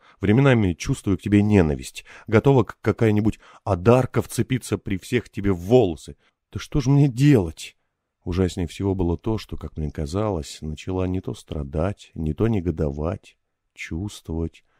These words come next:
что что-то есть между мной и Соней тайное, Натали. Она и без того молчаливая становилась все молчаливее, играла в крокет или вышивала излишне пристально. Мы как будто привыкли к друг другу,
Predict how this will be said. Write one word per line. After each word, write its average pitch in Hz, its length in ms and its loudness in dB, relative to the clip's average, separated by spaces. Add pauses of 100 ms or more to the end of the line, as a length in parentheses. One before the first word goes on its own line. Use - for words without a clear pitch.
(120)
что - 200 -12
что-то - 340 -6
есть 92 420 -2
между 71 340 -6
мной 73 300 -2
и - 20 -6
Соней 90 520 -4
тайное, 87 600 -4 (380)
Натали. 78 800 -8 (420)
Она 123 280 2
и - 20 0
без 95 180 -6
того 120 220 0
молчаливая 90 760 -2
становилась 82 680 -4
все - 340 -10
молчаливее, 78 1300 -6 (380)
играла 90 380 -2
в - 80 -12
крокет 85 460 -4
или 85 120 -2
вышивала 80 520 -2
излишне 76 580 -10 (100)
пристально. 76 920 -10 (420)
Мы 110 140 -4
как 143 140 -6
будто 143 340 0
привыкли 143 540 4
к 85 80 -10
друг 92 240 -2
другу, 82 520 -2